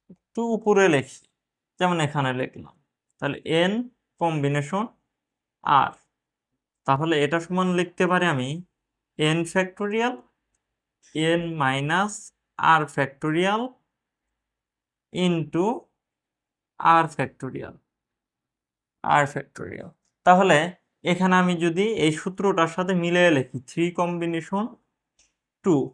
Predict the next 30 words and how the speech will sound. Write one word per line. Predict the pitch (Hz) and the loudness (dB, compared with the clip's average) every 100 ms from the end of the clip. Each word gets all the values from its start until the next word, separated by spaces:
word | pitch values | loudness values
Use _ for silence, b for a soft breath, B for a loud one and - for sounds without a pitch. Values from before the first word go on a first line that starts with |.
| _ _ _ _ _ _ _ _ | _ _ _ _ _ _ _ _
থ্রি | - 156 165 180 | -6 -2 0 0
কম্বিনেশন | 180 180 180 180 208 247 - _ _ _ _ _ _ _ _ - | 0 -2 -4 -4 -6 -8 -12 _ _ _ _ _ _ _ _ -4
টু, | 160 123 - _ _ _ | -4 -4 -10 _ _ _
তাহলে | 147 151 131 | -4 0 2
এই | 165 170 | 2 4
জায়গায় | 185 190 | 2 2
আমি | 185 160 | 0 0
এইভাবে | 143 156 160 | 2 2 2
লিখতে | 160 160 156 | -2 -4 -2
পারি | 160 160 | -2 -4
না? | 175 180 _ _ _ _ _ _ - | -8 -12 _ _ _ _ _ _ 0
এন | 156 165 | 2 4
এর | 175 165 | 2 2
জায়গায় | 185 185 190 | 2 4 4
কত | 190 | 4
বসবে? | 185 175 170 214 254 - | 4 2 2 -2 -4 -10
থ্রি, | - 180 135 139 _ _ _ - | -2 0 0 -4 _ _ _ 0
তাহলে | 151 165 185 196 190 - | 2 2 0 0 -6 -8
থ্রি | 208 185 143 | -4 -2 -2
কম্বিনেশন। | 131 127 131 135 - - 147 _ _ _ _ - | -2 -4 -8 -10 -14 -18 -20 _ _ _ _ 2
আর | 135 135 | 6 6
এখানে | 135 151 151 | 2 -2 -2
কত | 170 170 | -2 -2
ছিল? | 190 196 196 | -2 -4 -4
থ্রি | - 175 202 - _ _ _ - | -2 0 -2 -6 _ _ _ 2
মাইনাস | 143 139 135 135 - - 170 | 2 4 -2 -6 -6 4 6
আর | 170 - | 6 0
ছিল | 156 156 | -2 0
হচ্ছে | 170 - 233 233 | -2 -2 -6 -4
টু, | - | -4